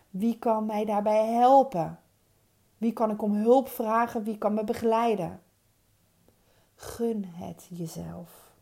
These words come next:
Gun het jezelf om ook komend schooljaar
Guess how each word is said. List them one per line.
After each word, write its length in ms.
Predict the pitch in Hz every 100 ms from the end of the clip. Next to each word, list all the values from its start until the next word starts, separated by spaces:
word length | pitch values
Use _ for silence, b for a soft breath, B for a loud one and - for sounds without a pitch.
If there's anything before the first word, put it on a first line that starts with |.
| _ _ _ _ _ _ _ _
Gun 300 | - - 196
het 160 | 220 220
jezelf 640 | 214 214 180 180 190 - _ b b b b
om 240 | - 165 -
ook 340 | 196 220 220 _ -
komend 400 | 190 196 220 -
schooljaar 760 | - 185 180 175 170 175 185